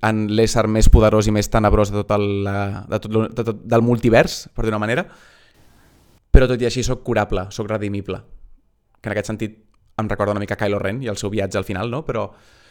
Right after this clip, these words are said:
sí, trobo que... i mira el que deia abans, eh? Que m'agraden més els dolents i malvats que són simplement l'essència del mal, i a la meva llista no n'hi ha cap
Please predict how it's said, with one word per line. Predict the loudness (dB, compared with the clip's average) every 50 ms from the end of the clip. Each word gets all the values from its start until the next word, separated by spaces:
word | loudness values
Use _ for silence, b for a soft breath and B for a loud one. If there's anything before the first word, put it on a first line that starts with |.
| b b b b b b
sí, | -4 -2 -2 -2 -2 -6 -14 -16 -16 -18 _ _ _ _ _ _ _ _ _ _ _ _
trobo | -2 0 0 0 2
que... | 2 2 2 2 0 -6 -12 -20 _ _ _ _ _ _ _ _ _ _ _ _ _ _ _ _ _ _ _ _ _ _ _
i | 2 2
mira | 4 4 2 2
el | 0 0 2
que | 4
deia | 6 6 6 6
abans, | 4 2 0 -4
eh? | -4 -6 -10 _ _ _ _ -6
Que | -4 -2 -2 -2 -2
m'agraden | -2 0 2 4 4 4 2
més | 0 0 0
els | 0 -2 -2 -4 -4
dolents | -2 0 0 0 0 -2 -2 -4
i | -4
malvats | -2 -2 0 0 0 0 -2 -6
que | -8 -4
són | -2 -2 -2 -2 -4 -10 -12 b b b b b b _ _ _ _
simplement | -6 -2 0 2 4 4 4 4 4 4
l'essència | 4 4 4 2 2 2 4 4
del | 4 4 4
mal, | 4 2 2 0 -4 -10 -20 _ _ -20 -20 -12 -2
i | 2 4
a | 4
la | 6 6
meva | 6 4 4
llista | 4 2 2 2 2 0
no | 2
n'hi | 0 0 2
ha | 2
cap | 4 6 6